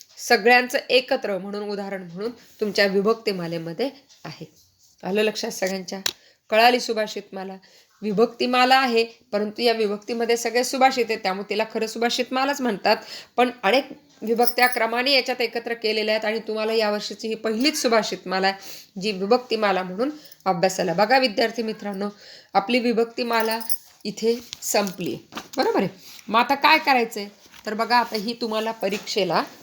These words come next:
पाठांतराला असणार आहे, त्यामुळे आपल्याला ती गायची. हं, मी तुम्हाला आता ती छान गाऊन दाखवते, तुम्ही त्या पद्धतीने ती सारखी सारखी ऐका आणि म्हणा आणि आठ दिवसात आपलं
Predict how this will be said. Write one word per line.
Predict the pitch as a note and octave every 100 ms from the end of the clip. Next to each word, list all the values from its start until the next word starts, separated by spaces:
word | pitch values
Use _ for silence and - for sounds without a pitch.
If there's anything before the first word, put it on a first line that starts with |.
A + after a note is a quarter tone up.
| - -
पाठांतराला | G3 - G3 F3+ E3+ D#3+ D#3+
असणार | D#3+ - F3
आहे, | C#3+ - _ - _
त्यामुळे | F3+ F#3+ G#3
आपल्याला | F#3+ G#3+ G#3+
ती | G#3+
गायची. | G#3 G#3 E3+ D#3+ - C#3+ - _ _ -
हं, | A4+ C4+
मी | G#3+
तुम्हाला | A3+ G#3+ G#3
आता | G#3+
ती | G#3+ A3+ -
छान | G#3 G#3+
गाऊन | G3+ G#3 A#3
दाखवते, | G#3 - E3+ E3+ G3 G#3 - - -
तुम्ही | G#3 G#3+
त्या | A3
पद्धतीने | A3 G3+ G#3 G#3+ G#3+
ती | A3
सारखी | A3+ G#3 F3+ -
सारखी | G#3 G3 G3 - G3
ऐका | G3 G3 A#3 B3+ - - _ -
आणि | F#3 G3
म्हणा | G3+ A#3+ G#3 - - _ -
आणि | G3 G3
आठ | A3+ C4 A#3
दिवसात | A3+ A3 A#3 A3+
आपलं | G3+ G#3 A3+